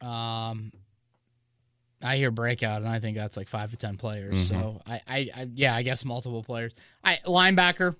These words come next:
Speaker 1: I think has pretty good depth. Running back as well. <laughs> No, I mean, running back, you can't have more than about one player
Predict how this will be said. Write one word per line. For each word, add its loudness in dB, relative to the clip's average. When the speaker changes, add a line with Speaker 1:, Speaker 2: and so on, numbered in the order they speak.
Speaker 1:
I -2
think 4
has 2
pretty -2
good 0
depth. 2
Running 4
back 4
as -6
well. -10
<laughs> -12
No, 2
I 6
mean, 0
running 2
back, 0
you -16
can't -2
have -4
more -8
than -10
about -12
one -12
player -10